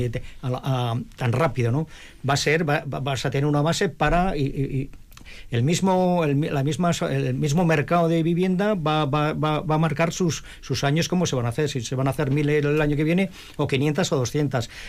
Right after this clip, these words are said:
Pero está esa capacidad para que el promotor pueda hacer esas, esas viviendas, eh, de-, depende de las necesidades que hay, ¿no? Entonces, eh, en ese sentido...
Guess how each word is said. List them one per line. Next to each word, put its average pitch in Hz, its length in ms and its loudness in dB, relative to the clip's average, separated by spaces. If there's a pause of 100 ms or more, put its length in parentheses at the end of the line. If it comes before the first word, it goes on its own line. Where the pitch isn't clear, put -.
(160)
Pero 151 240 4
está 165 240 2
esa 160 240 0
capacidad 165 540 0
para 151 220 0
que 135 360 0
el 123 100 0
promotor 123 580 0
pueda 147 220 0
hacer 143 240 -2
esas, 143 280 -2
esas 143 260 -2
viviendas, 160 460 2 (500)
eh, 147 260 2
de-, 139 140 2
depende 143 420 0
de 170 60 4
las 147 140 0
necesidades 127 680 0
que 131 100 -2
hay, 120 140 0
¿no? 131 140 0
Entonces, 127 460 -2
eh, 123 520 0
en 120 120 0
ese 120 160 0
sentido... 147 560 2